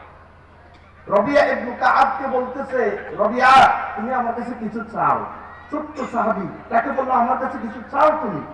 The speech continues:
তোমার কি লাগবে?" তখন রবিয়া বলল, "ইন্নী আসআলুকা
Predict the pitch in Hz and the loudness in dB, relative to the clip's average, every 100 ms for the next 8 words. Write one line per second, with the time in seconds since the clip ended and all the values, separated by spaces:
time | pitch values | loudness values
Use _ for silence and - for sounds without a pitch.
0 | - - 226 247 247 302 302 - - - | -18 -16 -6 -4 -4 -4 2 2 2 0
1 | - - - - - - - - - - | -4 -8 -14 -18 -20 -20 -20 -20 -20 -20
2 | - 220 220 226 214 - - - 220 233 | -12 -8 0 4 4 2 -8 -2 0 2
3 | 269 269 269 233 214 - - - - - | 2 4 4 4 0 -2 -8 -14 -18 -20
4 | - - - - - - - 208 240 240 | -20 -20 -20 -20 -20 -20 -14 -4 -2 -2
5 | 220 233 233 - 254 247 - 226 - | 2 2 2 2 2 2 4 6 6